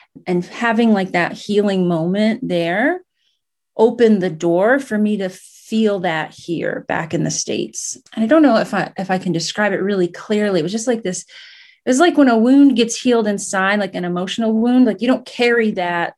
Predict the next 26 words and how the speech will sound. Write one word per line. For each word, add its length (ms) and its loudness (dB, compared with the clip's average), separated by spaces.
pain 340 -2
forward 480 2
into 160 -4
your 160 -4
other 220 -4
relationships 760 -4
anymore. 560 4
And 100 0
I 60 4
felt 180 0
like 160 2
that 160 2
was 140 2
a 80 0
piece 340 -2
of 100 -4
what 160 -4
happened. 340 -4
Like, 120 -6
it 100 -6
was 180 0
an 80 -2
embodied 580 -4
experience. 640 -4
Like, 160 -12
I 240 -8